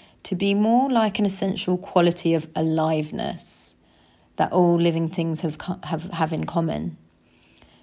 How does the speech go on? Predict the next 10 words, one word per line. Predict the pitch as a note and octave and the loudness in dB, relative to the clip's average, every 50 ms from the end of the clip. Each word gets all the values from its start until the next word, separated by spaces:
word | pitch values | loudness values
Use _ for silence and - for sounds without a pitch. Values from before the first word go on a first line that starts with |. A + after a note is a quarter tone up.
| _ | _
So | - - G#3 G3 G3 | -2 2 4 4 4
this | G3 B3 A#3+ - | 4 0 0 0
latter | F#3+ E3+ E3 F3+ F#3+ F#3+ F#3+ - F#3 - | 0 4 4 4 2 2 0 -2 -2 -2
approach, | - - - - - - B1+ - - - - - - - - - - _ _ _ _ _ _ _ _ _ _ _ _ _ _ _ _ _ _ | -2 -4 -4 -4 -4 -2 -2 -4 -8 -8 -6 -6 -6 -6 -6 -10 -14 _ _ _ _ _ _ _ _ _ _ _ _ _ _ _ _ _ _
the | F#3+ D#3 - | -6 -4 -2
aliveness | - E3 D#3 D#3 E3 E3+ E3+ F3+ F3 F3 - D#3 C#3+ - D3+ - - - - - - - _ - _ _ _ _ _ _ | 0 0 2 4 4 6 6 4 4 2 -2 -4 -4 -4 -4 -6 -6 -6 -8 -8 -12 -14 _ -20 _ _ _ _ _ _
sort | - - - - - | -16 -14 -12 -12 -12
of | F3+ - - - - | -12 -14 -16 -16 -8
universal | - D#3+ D3 C#3+ C#3+ B2+ C3+ B2+ D#3 D3 - - - - _ - | -6 -4 -4 -4 -2 -2 -2 0 2 0 0 -2 -4 -20 _ -16
soul, | E3 - - - - - - - E3+ D#3 | -10 -8 -2 -2 -2 -2 -2 -8 -10 -14